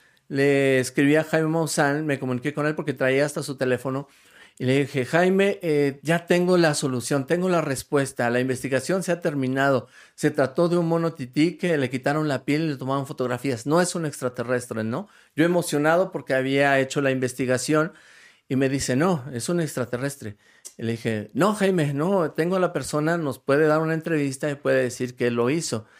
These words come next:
y que él tomó las fotografías". Y me dice, "No, es un extraterrestre". Y yo vuelvo a decirle,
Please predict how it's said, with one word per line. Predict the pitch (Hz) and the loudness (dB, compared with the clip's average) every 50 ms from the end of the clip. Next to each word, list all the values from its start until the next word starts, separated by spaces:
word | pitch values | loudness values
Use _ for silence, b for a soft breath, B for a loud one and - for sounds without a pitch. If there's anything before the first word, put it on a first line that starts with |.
| b b b | b b b
y | - 113 | -10 -2
que | - 127 | 0 0
él | 123 120 113 | 0 0 -2
tomó | - 123 123 120 | -4 -4 -2 -2
las | 120 110 | -4 -4
fotografías". | - 131 123 131 123 120 117 123 156 156 131 - | -6 -6 -2 -2 -2 -2 -2 -4 -4 -6 -6 -6
Y | 120 | -8
me | 113 | -8
dice, | 107 - - 107 | -8 -6 -6 -6
"No, | 110 123 160 185 170 127 117 | -4 -4 -2 -2 -2 -4 -6
es | 113 - | -6 -8
un | 156 151 | -6 -6
extraterrestre". | 151 151 - 127 113 - 131 123 147 160 160 - 101 98 - _ B B B B B B B | -6 -4 -4 -6 -6 -4 -6 -6 -6 -8 -8 -10 -12 -14 -14 _ B B B B B B B
Y | 120 | 2
yo | 131 135 | 4 4
vuelvo | 156 160 160 156 | 4 6 4 4
a | |
decirle, | 139 - 147 147 139 127 B | 2 2 0 0 0 0 B